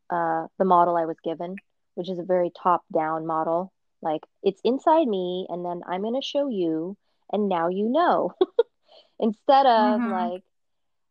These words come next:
Speaker 1: so, I, you know,
Speaker 2: Sure.
Speaker 1: I'm, like, a little obsessed with Ram Dass always, and
Speaker 2: Mm.
Speaker 1: especially right now. And
Speaker 2: Mm-hmm.
Speaker 1: he has this, he has this quote that I think's really, like, a really guiding principle for me in general,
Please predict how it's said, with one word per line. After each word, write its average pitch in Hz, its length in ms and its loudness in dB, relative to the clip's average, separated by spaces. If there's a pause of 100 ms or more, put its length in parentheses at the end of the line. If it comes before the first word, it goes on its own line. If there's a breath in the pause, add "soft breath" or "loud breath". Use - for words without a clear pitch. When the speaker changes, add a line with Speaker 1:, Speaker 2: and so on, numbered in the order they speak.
(320)
Speaker 1:
so, 190 360 -2
I, - 140 -6
you 196 120 -6
know, 180 100 -6
Speaker 2:
Sure. 226 100 -4
Speaker 1:
I'm, 196 120 -4
like, 190 220 -8
a 190 60 -10
little 196 220 -8
obsessed 185 420 -10
with 180 120 -14
Ram 175 260 -8
Dass 170 280 -8 (920)
always, 185 540 -2
and 185 140 -10
Speaker 2:
Mm. 240 120 -4
Speaker 1:
especially 196 380 -6
right 180 160 -6
now. 180 240 -8
And 196 140 -8
Speaker 2:
Mm-hmm. 214 100 -6
Speaker 1:
he 220 80 -2
has 247 300 0
this, 196 160 -2 (320)
he 226 160 -6
has 240 180 -4
this 196 180 -6
quote - 340 0
that 170 100 -4
I 175 100 -6
think's - 360 -14
really, 185 520 -4 (260)
like, 185 160 0
a 170 80 0
really 214 240 2
guiding 175 440 -2
principle 180 680 -6 (1300)
for 190 260 4
me 175 460 -2
in 180 140 -2
general, 180 520 -2